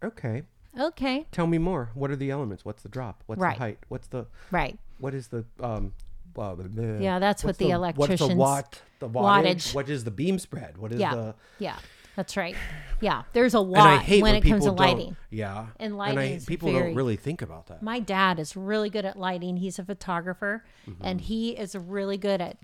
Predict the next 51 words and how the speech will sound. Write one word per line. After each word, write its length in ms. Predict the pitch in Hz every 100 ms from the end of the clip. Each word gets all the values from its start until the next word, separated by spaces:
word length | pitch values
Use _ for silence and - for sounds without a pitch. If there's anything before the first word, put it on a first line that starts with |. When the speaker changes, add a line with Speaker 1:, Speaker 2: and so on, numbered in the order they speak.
| -
Speaker 2:
c-, 220 | 233 - 214
cool 300 | - 254 233
lighting, 640 | 196 165 165 151 156 180
warm 320 | 226 226 220
lighting. 580 | 196 180 165 151 - 196
You 140 | 196 196
know, 220 | 196 190
it's 160 | 180 -
all 320 | 220 214 220 214
of 120 | 190
different, 580 | 220 - 214 180 - - -
Speaker 1:
So 100 | 165
talk 200 | 202 233
Speaker 2:
like, 120 | 208
Speaker 1:
more 140 | 190 208
Speaker 2:
numbers 380 | 220 214 214
about 300 | 202 185 175
lighting. 500 | 170 160 - 82 175 -
Speaker 1:
Tell 140 | 214 240
us 100 | 214
more 140 | 196
about 160 | 170 147
the 60 |
bag. 500 | 113 120 113 113 120 - - -
Tell 160 | 170
us 100 | -
what 80 | 208
Speaker 2:
Okay. 100 | 175
Speaker 1:
your 40 | 160
plan 300 | 147 139 135
is 120 | 123
for 240 | 135 120
it, 100 | 127
when 120 | 120 135
it's 120 | -
coming 320 | 147 131 117
out, 220 | 104 107
who's 200 | 139 131
gonna 160 | 151 139
be 100 | 131
able 160 | 120
to 80 | 120
buy 260 | 113 101 101
it. 180 | 104 -
Speaker 2:
So, 580 | - 285 247 254 381 466
Speaker 1:
And 380 | 127 123 123 - - -
Speaker 2:
first 420 | - - 269 311 233
version 840 | 220 262 269 - 185 165 165 190 - - - -
was 640 | 220 214 208 208 208 - -
too 220 | 254 226
wimpy. 520 | 202 170 160 123